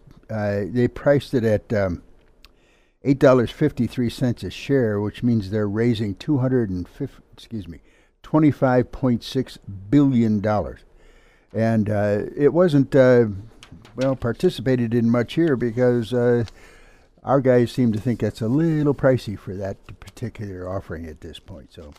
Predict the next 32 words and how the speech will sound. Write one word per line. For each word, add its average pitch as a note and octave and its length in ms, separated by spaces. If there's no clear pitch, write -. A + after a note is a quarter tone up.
in - 120
any A2+ 160
case, G#2+ 480
now A2+ 240
you A#2+ 160
know. D2 220
Let E3+ 100
me G3 80
touch - 420
on C#3 160
the B2+ 160
economic A#2+ 480
news, F#2+ 500
uh, G2+ 220
before G2+ 400
we G2 140
get G2+ 120
into F#2+ 240
too A2+ 200
much F#2 200
market G#2+ 360
detail, G2+ 340
because A2 380
I A#2 100
think C3+ 220
that A#2 160
has A#2+ 180
a A2+ 80
lot A2+ 220
to G#2 100
do A#2 220
with G2 260